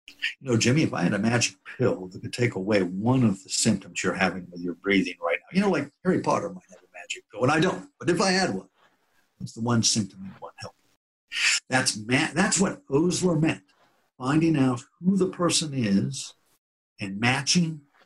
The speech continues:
the techniques to that particular person. Um, very easily taught. Uh, we, I don't know if we do, I don't think we have a lot more time. One more, okay. Uh, this goes with the second step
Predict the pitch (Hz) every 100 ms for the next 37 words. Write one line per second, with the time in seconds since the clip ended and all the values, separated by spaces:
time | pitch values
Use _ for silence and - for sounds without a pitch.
0 | _ _ 104 143 - 135 110 95 - -
1 | 95 104 101 - 95 98 - 98 - 95
2 | - - - _ _ - - - - 113
3 | 113 107 113 - - - _ - 110 139
4 | 151 151 143 139 120 120 107 98 101 -
5 | - _ _ _ _ 127 139 165 196 180
6 | 147 139 151 165 165 180 190 165 131 143
7 | 175 151 - 175 117 - 147 156 117 101
8 | 120 117 95 - - - - 139 160 247
9 | - 247 185 147 - 196 180 135 120 -
10 | 113 98